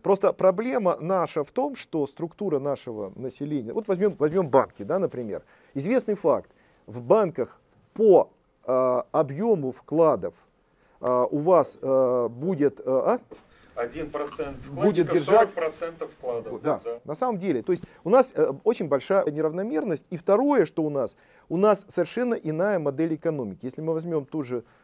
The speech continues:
Speaker 1: э, э, Ам-, Америку, у них прирост, который на самом деле отражается на населении, да, на их ощущении,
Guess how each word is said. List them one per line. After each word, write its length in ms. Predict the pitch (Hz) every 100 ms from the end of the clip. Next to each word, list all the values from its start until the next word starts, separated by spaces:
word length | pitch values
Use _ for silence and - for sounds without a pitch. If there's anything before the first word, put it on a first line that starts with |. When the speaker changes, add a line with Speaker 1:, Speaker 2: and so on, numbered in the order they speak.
| _
Speaker 1:
э, 60 | 127 123
э, 160 | 131 127
Ам-, 200 | 143 160
Америку, 460 | - 214 302 247 196
у 80 | -
них 320 | 180 175 - _ _
прирост, 580 | 147 175 208 240 160 -
который 360 | 143 156 147 127
на 120 | 139
самом 240 | 156 127
деле 160 | 123 120
отражается 600 | 127 147 131 127 95 110
на 120 | 110
населении, 560 | 110 - 208 330 139 92
да, 260 | 147 233 - -
на 100 | 127
их 180 | 127
ощущении, 720 | 131 - 135 - 117 85 64